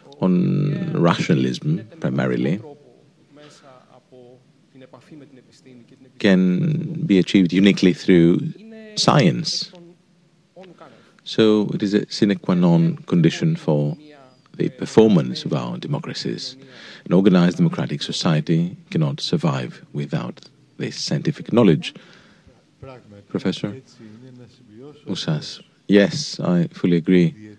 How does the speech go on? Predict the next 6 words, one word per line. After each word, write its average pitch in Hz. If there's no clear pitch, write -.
Astronomy, 90
in 87
particular, 78
lends 85
itself 85
to 80